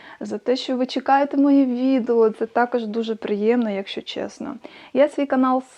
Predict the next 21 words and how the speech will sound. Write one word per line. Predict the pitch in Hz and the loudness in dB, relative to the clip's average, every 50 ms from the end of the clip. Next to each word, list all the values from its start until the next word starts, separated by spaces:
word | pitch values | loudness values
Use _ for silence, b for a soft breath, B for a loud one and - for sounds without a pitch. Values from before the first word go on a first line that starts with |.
| - _ _ | -20 _ _
створювала | _ - 220 240 269 269 254 220 226 214 214 208 | _ -4 0 2 4 4 4 2 2 2 2 0
для | 196 196 202 | 0 -2 -4
того, | 196 - _ - 226 247 277 277 302 285 | -6 -6 _ 2 4 4 4 2 -2 -6
щоб | - - - - - 220 220 247 262 254 - - - - | -6 -10 -12 -6 -2 0 0 0 0 -2 -14 -20 -20 -20
спілкуватися | - _ - 220 214 214 _ - 208 196 208 196 202 202 202 - 180 180 - - - - _ _ _ _ | -20 _ -4 -4 -4 -4 _ -10 -8 -4 -2 -2 -2 -2 -2 -6 -14 -14 -12 -16 -16 -16 _ _ _ _
з | - 208 196 | -4 -4 -4
дівчатками, | 180 185 196 185 _ - - 226 240 269 269 - - - 226 220 220 | -4 -4 -8 -8 _ -2 0 0 0 0 -2 -4 -8 -6 -4 -4 -6
такими | 214 - - - - 240 233 226 208 | -4 -6 -10 -4 -4 -4 -4 -2 -6
як | 202 196 196 - - | -6 -8 -10 -10 -10
я, | 190 - 170 | -8 -8 -8
ділитися | - - 208 226 240 247 233 - 208 - - 202 | -6 -4 0 0 2 0 0 -2 -6 -6 -6 -8
якимсь | 196 190 - - 190 190 190 196 | -8 -8 -10 -14 -14 -14 -14 -8
досвідом, | 214 - 285 311 349 339 - - 294 285 - 294 269 269 262 262 B B B B B B B - | -4 -4 -2 -2 -2 -4 -4 -8 -8 -6 -2 -2 0 2 0 0 B B B B B B B -10
м, | 233 226 208 208 202 202 208 208 208 208 | -8 -8 -6 -6 -6 -6 -6 -4 -4 -4
мати | 208 196 190 - - 185 | -4 -4 -4 -4 -4 -2
обмін | 202 226 262 302 311 285 254 269 269 269 269 262 262 262 B B B B B B B B B B B B B B B B _ - | 0 2 2 2 2 2 2 4 4 4 4 4 2 0 B B B B B B B B B B B B B B B B _ -4
і | 220 240 240 247 247 247 240 240 233 220 B B B B | -2 2 4 4 4 6 6 4 2 0 B B B B
показувати | 240 233 - 262 254 247 226 226 214 220 220 - 220 | -6 0 4 4 4 4 4 0 -2 -2 0 0 -2
своє | 220 - - 208 220 208 196 196 185 190 | -2 -2 -2 0 0 0 0 0 -2 -2
творіння | 202 - 254 277 294 285 294 294 285 277 277 269 | -2 0 4 4 4 4 4 4 4 6 6 6
якесь, | 262 262 262 262 - 269 262 262 269 - | 6 4 2 2 2 4 4 4 2 0